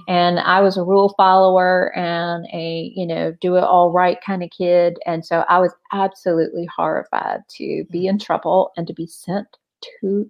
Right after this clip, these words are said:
Speaker 1: the principal's office. And combine that with the fact that I knew I had done something wrong. I had been really unkind to someone who did not deserve that. And that wasn't my nature.
Speaker 2: Mm-hmm.
Speaker 1: Um, and so I felt real shame about
Speaker 2: Mm-hmm.
Speaker 1: having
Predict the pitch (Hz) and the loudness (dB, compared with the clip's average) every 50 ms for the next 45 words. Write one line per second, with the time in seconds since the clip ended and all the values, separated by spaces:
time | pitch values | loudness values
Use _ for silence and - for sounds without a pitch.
0 | _ - - - _ - - - - - - - 247 - 277 - 247 - _ _ | _ -12 -12 -12 _ -16 -18 -14 -14 -14 -12 -10 -8 -6 -4 -4 -4 -6 _ _
1 | _ - - 240 262 262 254 262 269 - _ _ - - - - - - - - | _ -6 -4 -4 -2 -2 -2 -4 -4 -4 _ _ -20 -20 -18 -18 -16 -16 -16 -18
2 | - - - - - 208 202 196 - 208 190 180 196 208 240 262 254 214 190 175 | -18 -18 -14 -4 0 2 2 4 4 2 2 4 4 4 6 6 6 6 4 4
3 | - 190 180 - 175 - 180 175 175 170 - - - - - 185 180 180 170 165 | 2 0 -2 -4 -2 0 0 0 0 0 -2 -4 -4 -6 -8 -8 -6 -6 -6 -6
4 | 165 170 175 175 - 175 170 170 165 165 165 170 170 175 170 - 170 170 165 - | -6 -4 -4 -4 -4 -6 -8 -8 -8 -10 -8 -8 -10 -10 -8 -10 -10 -12 -8 -8
5 | 170 170 170 160 160 156 156 156 160 - - 170 165 170 165 175 175 175 190 240 | -10 -8 -6 -4 -2 -2 -2 -2 -4 -6 -8 -6 -6 -4 -4 -4 -6 -4 -4 0
6 | 247 240 202 165 160 156 - - 170 165 165 165 - - - 165 156 156 175 - | 2 2 2 2 0 -2 -4 -6 -8 -8 -8 -10 -12 -10 -8 -8 -6 -6 -8 -8
7 | - - 208 _ - - - 180 - - - 180 170 170 180 185 208 196 - 240 | -10 -12 -14 _ -14 -10 -10 -10 -6 -2 -2 -2 -2 -2 -4 -4 -4 -4 0 -2
8 | 226 226 208 180 - - 160 160 - - 170 170 - - - - 202 247 285 320 | 0 0 0 -2 -4 -6 -8 -6 -2 0 0 2 4 2 4 4 4 2 2 2
9 | - - 214 208 214 - 202 214 - _ _ _ _ _ _ - 185 170 165 160 | 2 4 2 4 2 0 -2 -4 -6 _ _ _ _ _ _ -8 -4 -2 -2 0
10 | 160 160 156 156 156 151 151 151 165 165 - - 233 254 339 339 - _ _ _ | -2 -2 -2 -4 -2 -2 -2 -2 -2 -6 -6 -4 -2 -2 -2 -4 -8 _ _ _
11 | - - 160 170 180 170 175 - - - - - 196 185 175 175 180 - - 202 | -18 -18 -16 -16 -16 -18 -18 -20 -20 -14 -4 0 2 2 2 2 0 2 0 0
12 | 190 - - 214 202 196 196 - 220 - - 196 233 254 - - - - - 196 | 0 2 0 2 2 2 2 2 0 0 2 2 2 2 2 0 -2 -4 -2 0
13 | 247 277 - - - _ - _ _ _ _ - 180 175 175 180 180 170 170 - | 0 0 0 -2 -8 _ -20 _ _ _ _ 0 0 0 2 2 2 2 2 0
14 | - 165 180 185 185 175 160 139 - | -2 -4 -4 -4 -4 -6 -6 -8 -10